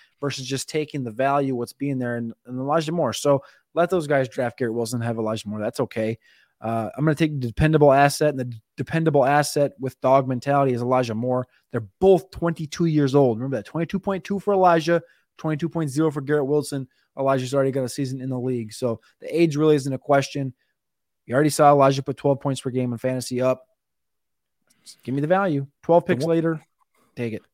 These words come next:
Speaker 2: Yeah, the one scary thing is that Elijah Moore's big weeks didn't come with Zach Wilson. They came with, like, Flacco and, you know, I mean, I, I'm willing to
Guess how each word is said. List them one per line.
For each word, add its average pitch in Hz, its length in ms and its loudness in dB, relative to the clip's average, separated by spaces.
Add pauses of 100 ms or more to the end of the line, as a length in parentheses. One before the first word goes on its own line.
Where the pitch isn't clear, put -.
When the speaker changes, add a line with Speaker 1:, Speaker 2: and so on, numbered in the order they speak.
(280)
Speaker 2:
Yeah, 139 140 0
the 123 100 0
one 147 240 2
scary 139 400 0
thing 113 240 -4
is 101 120 -6
that 113 160 -4
Elijah 123 380 0
Moore's 120 240 0
big 117 200 -4
weeks 123 300 -4
didn't 135 220 -2
come 127 200 -4
with 101 160 -6
Zach 101 240 -8
Wilson. 113 320 -4
They 98 120 -14
came 120 220 -2
with, 104 120 -6
like, 104 180 -8
Flacco 120 800 -2
and, 107 160 -6
you 123 80 -4
know, 110 80 -2
I 117 60 -2
mean, 143 120 -2
I, 175 200 4
I'm 180 180 4
willing 170 280 4
to 131 300 2